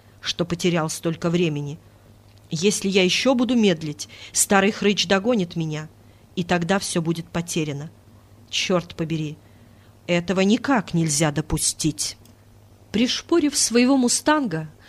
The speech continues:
Колхаун мчится вперёд так быстро, как это позволяет извилистая тропа. Едва успевает он проехать двести шагов,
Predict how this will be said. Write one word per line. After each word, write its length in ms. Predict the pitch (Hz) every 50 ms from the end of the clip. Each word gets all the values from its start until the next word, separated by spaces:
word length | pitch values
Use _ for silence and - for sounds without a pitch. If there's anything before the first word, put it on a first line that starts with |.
| - - _
Колхаун 500 | - 277 285 - - 330 339 330 302 311
мчится 460 | 262 - - - 311 302 - - 262
вперёд 440 | 262 - - 269 262 302 294 294 -
так 180 | - 247 226 202
быстро, 580 | 190 294 311 302 - - - - 160 156 165 - - -
как 200 | - 214 208 -
это 160 | 208 - 214 208
позволяет 640 | - 214 190 190 202 196 208 220 220 220 220 208
извилистая 520 | 180 165 - 180 180 175 175 170 - - 170
тропа. 480 | 170 175 170 175 170 - 165 160 - - - - - - - _ - - - - - - -
Едва 420 | 196 208 196 226 196 233 285 277
успевает 540 | 269 269 - - - 247 240 285 285 277 269
он 100 | 254 254
проехать 480 | 240 233 247 254 254 262 254 - 233 196
двести 320 | 202 240 247 - - -
шагов, 500 | 233 - 240 240 214 254 285 277 - -